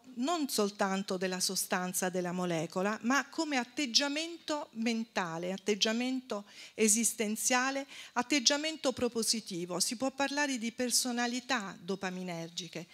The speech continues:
Che cosa significa? Significa personalità basate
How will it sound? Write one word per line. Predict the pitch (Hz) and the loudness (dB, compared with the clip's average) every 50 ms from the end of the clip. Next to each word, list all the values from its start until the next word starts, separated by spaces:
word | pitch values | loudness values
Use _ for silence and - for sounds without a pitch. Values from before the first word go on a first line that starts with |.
| - - - - | -18 -18 -18 -6
Che | - 277 262 | -6 -6 -2
cosa | - 330 349 330 320 294 | 0 2 2 2 2 4
significa? | 247 - 247 233 226 214 190 185 180 - 196 - 180 185 | 4 4 2 2 0 -2 -2 -4 -4 -6 -6 -4 -4 -4
Significa | - - 233 240 285 339 330 320 302 262 233 | -2 -2 -2 -2 -2 -2 -4 -2 0 0 0
personalità | 202 220 208 208 - 214 214 220 220 220 233 226 262 240 220 | 0 2 0 0 0 0 0 -2 -2 -2 -2 -2 -2 -4 -2
basate | 190 190 208 208 - 226 208 196 190 190 - 226 240 | -2 -2 -2 0 0 0 -2 -2 -4 -6 -6 -6 -8